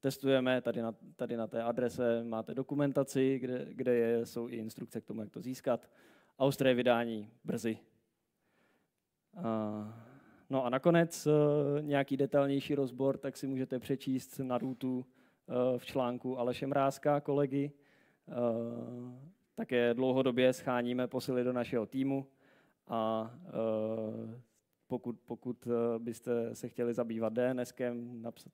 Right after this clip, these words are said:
psát si v Cčku nebo v Pythonu, eh, můžete nám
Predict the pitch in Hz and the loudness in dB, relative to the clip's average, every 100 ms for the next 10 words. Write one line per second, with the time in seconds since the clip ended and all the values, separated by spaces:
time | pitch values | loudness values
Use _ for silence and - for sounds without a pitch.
0 | _ - 120 - 120 113 - 135 127 - | _ -6 -6 -6 -8 -8 -4 -4 -4 -6
1 | 131 123 120 107 113 110 - - - 117 | -6 -4 -6 -4 -4 -4 -8 -8 -4 -4
2 | 120 120 113 _ - - _ - 113 113 | -4 -8 -10 _ -20 -20 _ -4 2 4
3 | 113 113 113 113 123 _ _ _ _ _ | 4 4 2 -2 -12 _ _ _ _ _
4 | _ - 117 117 113 110 107 110 110 | _ -10 -4 -4 -2 -2 -2 -6 -10